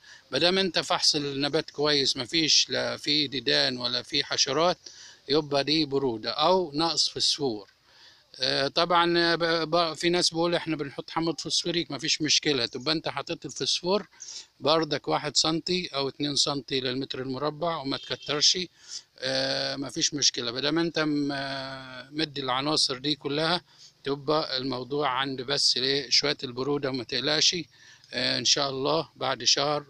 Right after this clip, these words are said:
بعد ما يكمل شهر واحد ال-، فتره البروده والصقيع اللي بينزل ده، آه، بترجع ال-، ال-، الطبيعة بتاعتها إن شاء الله، وبتبقى كل أربع أيام بتاخد منها أو كل يومين تلاتة برضك. آه،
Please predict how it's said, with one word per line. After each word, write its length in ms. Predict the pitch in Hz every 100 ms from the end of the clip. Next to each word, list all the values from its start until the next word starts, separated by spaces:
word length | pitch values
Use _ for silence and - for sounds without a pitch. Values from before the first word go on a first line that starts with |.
| 120
بعد 220 | 123 123
ما 120 | 120
يكمل 440 | 113 - 135 127
شهر 260 | - 127 127
واحد 380 | 123 135 - 113
ال-، 500 | 120 131 123 113 110 113 _ - - _ _
فتره 360 | - 135 135 117
البروده 420 | 120 120 131 131
والصقيع 560 | 123 107 - 110 143 131
اللي 140 | 113
بينزل 440 | 113 139 123 123 120
ده، 220 | 143 175 _ _ - - _ -
آه، 440 | 135 139 139 139 - -
بترجع 640 | 131 110 147 139 131 120 117
ال-، 180 | 117 117
ال-، 280 | 113 117
الطبيعة 680 | 117 117 113 - 123 135 113
بتاعتها 440 | 110 113 143 -
إن 60 | 117
شاء 220 | - 120
الله، 360 | 120 123 147 123
وبتبقى 600 | 120 113 - 123 123 120 - _ - _
كل 220 | - 139 131
أربع 300 | 123 117 113 -
أيام 320 | 127 131 120
بتاخد 400 | 110 131 - 110
منها 460 | 120 123 127 123 - _ _ _ _ -
أو 120 | 123
كل 240 | - 127
يومين 280 | 123 123 123
تلاتة 380 | - 123 123 123
برضك. 360 | 120 120 117 127 _ _ _ _ 135
آه، 680 | 131 127 123 120 120 123